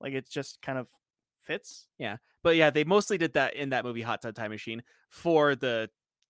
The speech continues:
Speaker 2: uh, for the trailer of Hot Tub Time Machine, 'cause they do that in the trailer also.
Speaker 1: Yeah. Um, but yeah, I think all of the best jokes in the movie are ones that are, like,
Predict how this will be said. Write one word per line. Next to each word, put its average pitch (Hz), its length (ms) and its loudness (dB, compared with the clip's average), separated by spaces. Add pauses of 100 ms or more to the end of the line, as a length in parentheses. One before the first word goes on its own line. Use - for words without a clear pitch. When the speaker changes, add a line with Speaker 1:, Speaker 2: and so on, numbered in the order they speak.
(220)
Speaker 2:
uh, 139 140 0
for 165 240 2
the 131 80 -8
trailer 104 600 -6
of 117 100 -4
Hot 117 180 -6
Tub 110 120 -10
Time 107 200 -8
Machine, 113 200 -12
'cause 117 100 -10
they 139 80 -2
do 165 120 0
that 156 120 2
in 131 100 -6
the 123 80 -8
trailer 101 400 -6
also. 76 440 -14
Speaker 1:
Yeah. - 280 -10 (500)
Um, 139 460 0 (920)
but - 160 -2
yeah, 202 760 4 (1040)
I 185 140 -2
think 233 520 -6
all 170 280 2
of 180 140 -4
the 175 160 -8
best - 600 -4
jokes 139 460 -6
in 160 140 -8
the 160 80 -4
movie 170 520 -6 (720)
are 147 260 0
ones 139 600 -4
that 135 200 -4
are, 131 140 -4
like, 127 400 -10